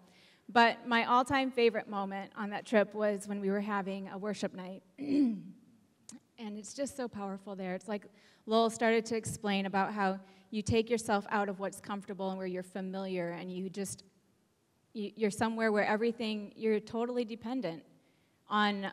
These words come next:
other people and on God. I mean, every, in every way. Your senses just come alive, and, and you,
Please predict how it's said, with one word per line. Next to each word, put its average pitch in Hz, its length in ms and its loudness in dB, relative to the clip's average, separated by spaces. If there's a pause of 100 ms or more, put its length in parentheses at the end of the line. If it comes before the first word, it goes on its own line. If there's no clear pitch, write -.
(160)
other 202 220 2
people 269 460 2
and 196 140 -2
on 170 220 -2
God. 226 460 4 (200)
I 214 60 -10
mean, 208 420 -2 (600)
every, 254 500 -2
in 226 120 -6
every 233 260 0
way. 196 420 0
Your 220 140 4
senses 233 500 -2
just 208 180 -6
come 214 200 -6
alive, 190 520 2 (280)
and, 190 360 -6
and 196 160 -8
you, 180 120 -8